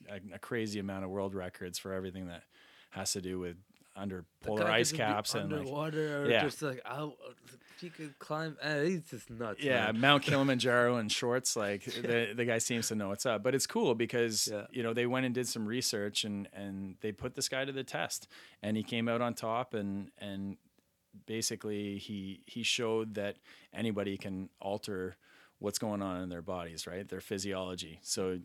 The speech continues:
Speaker 2: From their breathing.
Speaker 1: yeah, so I, I host some courses with that
Speaker 2: Right.
Speaker 1: and, um, and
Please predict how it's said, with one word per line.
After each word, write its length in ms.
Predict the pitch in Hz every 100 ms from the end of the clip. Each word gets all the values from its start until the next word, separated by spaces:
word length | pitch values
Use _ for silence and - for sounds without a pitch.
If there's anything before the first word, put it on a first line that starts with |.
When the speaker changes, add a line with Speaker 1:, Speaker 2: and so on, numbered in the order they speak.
| -
Speaker 2:
From 200 | 107 110
their 120 | 107
breathing. 380 | 104 95 90 95
Speaker 1:
yeah, 240 | 135 143 98
so 380 | - 117 110 110
I, 200 | 123 113 -
I 300 | 98 113 107 85
host 280 | - 110
some 140 | - 101
courses 520 | - 95 - 95 92
with 140 | 87
that 300 | - 92 92 - 95
Speaker 2:
Right. 280 | 98 98
Speaker 1:
and, 220 | 95 92 92
um, 520 | 87 85 85 87 90 _ - - _ _ _ _
and 520 | 92 98 95 92 90